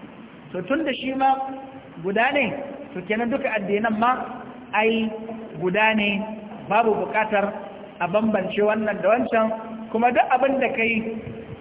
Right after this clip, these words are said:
daidai ne. Wannan kaɗan ne daga cikin aqidu na Ikhwanus Safa, waɗanda su suka fara wannan aqida na cewa a game ko a haɗe tsakanin addinai su zanta abu guda.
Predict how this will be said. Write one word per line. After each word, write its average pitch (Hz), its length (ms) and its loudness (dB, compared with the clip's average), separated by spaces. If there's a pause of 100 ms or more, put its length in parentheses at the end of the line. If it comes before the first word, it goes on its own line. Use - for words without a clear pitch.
(140)
daidai 208 440 2
ne. 196 120 -2 (1040)
Wannan 240 320 0
kaɗan 233 240 -2
ne 254 100 2
daga 196 180 0 (100)
cikin 214 240 -6
aqidu 233 500 2 (580)
na 220 460 4 (720)
Ikhwanus 202 500 0 (100)
Safa, 233 580 2 (280)
waɗanda 208 320 -2
su 214 100 -8
suka 214 220 -4
fara 226 260 4
wannan 226 400 2 (580)
aqida 226 600 0 (460)
na 196 120 -2
cewa 214 340 2 (100)
a 190 120 -2
game 220 340 2 (360)
ko 220 80 2
a 208 120 -2
haɗe 226 240 0
tsakanin 208 520 -2
addinai 170 500 -2 (240)
su 170 100 -6
zanta 208 360 0
abu 170 160 -4
guda. 165 320 -2